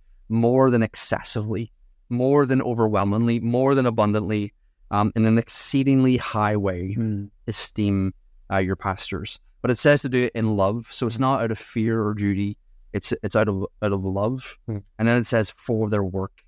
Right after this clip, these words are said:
Speaker 1: So it's not necessarily 'cause they have an easygoing personality or they're winsome or because of their title, but simply because of their, their work. Um,
Speaker 2: So, so because of,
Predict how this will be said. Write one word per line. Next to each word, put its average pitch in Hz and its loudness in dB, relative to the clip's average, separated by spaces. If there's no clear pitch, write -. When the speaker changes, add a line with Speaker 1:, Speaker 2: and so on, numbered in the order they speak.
Speaker 1:
So 110 -4
it's 113 0
not 131 6
necessarily 120 0
'cause 113 -2
they 110 4
have 107 -2
an 107 0
easygoing 107 0
personality 101 0
or 104 -2
they're 107 2
winsome 101 0
or 117 4
because 117 -2
of 110 2
their 110 2
title, 107 -2
but 107 0
simply 113 0
because 107 -2
of 98 0
their, 95 0
their 95 0
work. 95 -6
Um, 95 2
Speaker 2:
So, - -16
so 135 2
because 120 0
of, 127 -2